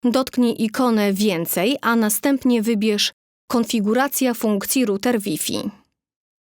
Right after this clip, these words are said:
W polu Nazwa sieci wpisz nazwę sieci bezprzewodowej.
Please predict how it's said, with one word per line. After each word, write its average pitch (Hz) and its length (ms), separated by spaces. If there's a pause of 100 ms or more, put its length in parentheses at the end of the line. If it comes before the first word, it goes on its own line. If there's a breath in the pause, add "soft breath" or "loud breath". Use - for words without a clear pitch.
(380)
W - 120
polu 226 520 (160)
Nazwa 220 440
sieci 208 600 (280)
wpisz - 420 (100)
nazwę 269 420
sieci 220 320
bezprzewodowej. 190 1000